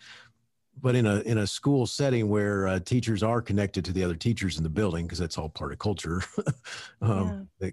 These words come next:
Speaker 1: climate and culture in the building. But, you know, it's when they are, you see that reinforcement of, uh, wanting to do more, do this, do that, whatever. And I think, uh, I think some of this, uh,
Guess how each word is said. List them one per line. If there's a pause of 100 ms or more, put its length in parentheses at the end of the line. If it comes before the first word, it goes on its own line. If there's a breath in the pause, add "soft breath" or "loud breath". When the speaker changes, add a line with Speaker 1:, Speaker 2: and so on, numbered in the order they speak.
Speaker 1:
climate
and
culture
in
the
building.
But, (380 loud breath)
you
know,
it's
when
they
are,
you
see
that
reinforcement
of,
uh,
wanting
to
do
more,
do
this,
do
that, (340 loud breath)
whatever.
And
I
think,
uh, (440 soft breath)
I
think
some
of
this,
uh,